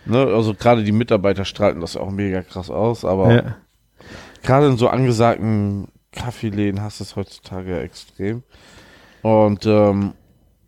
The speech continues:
Speaker 1: der Kaffee war auch sehr lecker und, ähm, was geil war, wir, wir, wir wurden in, in so den hinteren Raum gesetzt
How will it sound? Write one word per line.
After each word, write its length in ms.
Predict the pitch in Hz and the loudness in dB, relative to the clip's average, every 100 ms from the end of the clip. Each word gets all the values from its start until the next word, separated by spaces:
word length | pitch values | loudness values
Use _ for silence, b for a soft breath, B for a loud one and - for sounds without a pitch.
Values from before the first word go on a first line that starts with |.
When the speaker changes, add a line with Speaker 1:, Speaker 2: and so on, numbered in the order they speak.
| _ _ _ _ _ _ _ _ _ _ _ _ - _ - | _ _ _ _ _ _ _ _ _ _ _ _ -20 _ 2
Speaker 1:
der 260 | 110 104 | 4 4
Kaffee 360 | 98 131 - 135 | 2 -4 -2 0
war 80 | 104 | 0
auch 120 | 104 | 0
sehr 180 | 107 104 | 0 0
lecker 480 | 113 - 151 156 | 0 0 -2 -2
und, 280 | - 113 113 | -2 -4 -2
ähm, 300 | 117 110 107 - B B B B | 2 2 2 -6 B B B B
was 220 | - 120 | -4 -2
geil 200 | - 123 117 | 2 2 4
war, 160 | 113 | 4
wir, 220 | 110 110 98 | 2 -2 -2
wir, 160 | 107 101 104 95 | -2 -2 -6 -6
wir 160 | 175 104 | -4 0
wurden 320 | 120 151 151 | 2 2 2
in, 260 | 117 110 - - | 0 -2 -4 -2
in 180 | 127 | 2
so 120 | 120 113 | 4 2
den 280 | 101 87 110 | 0 -2 -2
hinteren 420 | 160 165 139 131 | 0 2 2 0
Raum 320 | 139 143 147 | 0 0 0
gesetzt 640 | 143 139 156 - - - | -4 0 -2 -2 -20 -20